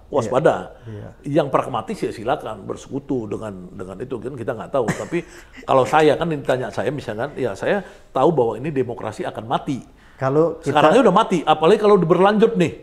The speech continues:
Speaker 2: Kalau bekerja sama dengan Cina.
Speaker 1: Iya. Bekerja sama itu kan karena kita kan jadi sayapnya dia.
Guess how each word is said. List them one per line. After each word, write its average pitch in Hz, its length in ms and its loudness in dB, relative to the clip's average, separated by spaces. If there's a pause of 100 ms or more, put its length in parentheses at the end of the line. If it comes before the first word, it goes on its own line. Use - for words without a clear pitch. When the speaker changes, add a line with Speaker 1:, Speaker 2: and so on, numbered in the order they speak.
(300)
Speaker 2:
Kalau 123 240 -4
bekerja 131 320 -4
sama 143 200 -4
dengan 127 140 -4
Cina. 131 220 -10 (200)
Speaker 1:
Iya. 123 300 -4 (680)
Bekerja 165 380 -4 (100)
sama 190 280 -2
itu 240 100 -6
kan 330 100 -4
karena 233 220 -2
kita 247 160 -6
kan 311 140 -4
jadi 226 200 0 (300)
sayapnya 214 460 -2
dia. 214 240 -4